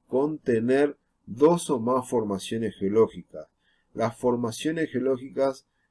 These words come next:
por lo general, están contenidas dentro de los grupos. Muy bien. Ahora,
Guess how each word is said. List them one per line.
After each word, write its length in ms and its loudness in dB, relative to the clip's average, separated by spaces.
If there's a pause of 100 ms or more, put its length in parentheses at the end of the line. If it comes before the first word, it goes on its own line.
(120)
por 160 2
lo 80 0
general, 460 0
están 580 -6
contenidas 880 0
dentro 720 0
de 80 2
los 180 0
grupos. 640 -6 (720)
Muy 180 0
bien. 300 4 (1080)
Ahora, 460 2